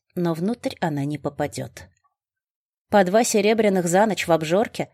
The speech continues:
да она скорее героя удалит, чем наберёт нужную сумму.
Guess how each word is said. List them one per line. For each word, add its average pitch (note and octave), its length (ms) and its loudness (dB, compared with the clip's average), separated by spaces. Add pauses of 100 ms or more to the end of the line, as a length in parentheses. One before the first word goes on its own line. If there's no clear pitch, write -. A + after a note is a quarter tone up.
(140)
да F#3+ 220 4
она G#3 160 0
скорее G3+ 340 2
героя F#3+ 440 4
удалит, C#3+ 500 2 (100)
чем D3 220 0
наберёт C#3+ 400 2
нужную C#3 400 -2
сумму. C3 580 -4